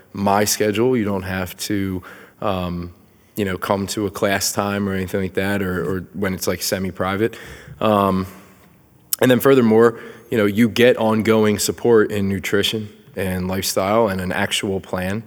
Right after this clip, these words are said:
across that. Um, you get that fitness, uh, plan designed exclusively for you and, and for your goals.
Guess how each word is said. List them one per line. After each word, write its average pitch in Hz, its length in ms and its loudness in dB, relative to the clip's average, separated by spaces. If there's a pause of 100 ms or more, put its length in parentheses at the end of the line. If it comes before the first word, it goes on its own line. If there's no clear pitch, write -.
across 95 380 -4
that. 98 240 -4 (480)
Um, 95 320 -4
you 104 120 -6
get 110 200 2
that 101 160 0
fitness, - 640 -2 (100)
uh, 98 200 -6
plan 95 360 -4
designed 95 480 0
exclusively 98 880 -4
for 95 140 -2
you 98 240 2
and, 90 220 -4
and 90 140 -6
for 98 220 -6
your 92 180 -6
goals. 87 520 -6